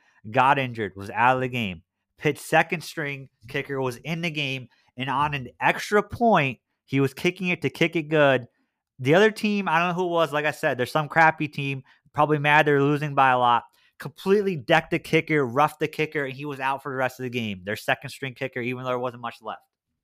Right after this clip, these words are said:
So, on the ensuing kickoff, the third string walk-on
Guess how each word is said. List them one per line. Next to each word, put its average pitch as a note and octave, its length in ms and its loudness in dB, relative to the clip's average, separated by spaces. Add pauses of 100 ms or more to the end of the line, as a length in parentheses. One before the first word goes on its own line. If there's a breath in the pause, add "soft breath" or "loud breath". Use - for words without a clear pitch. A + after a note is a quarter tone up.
(520)
So, D3+ 380 -2 (600)
on C#3 220 4
the D#3 140 0
ensuing B3 680 2
kickoff, D3 580 -2 (680)
the A#2 180 0 (100)
third F#3+ 400 6
string F3+ 540 -2 (160 soft breath)
walk-on D#3 800 6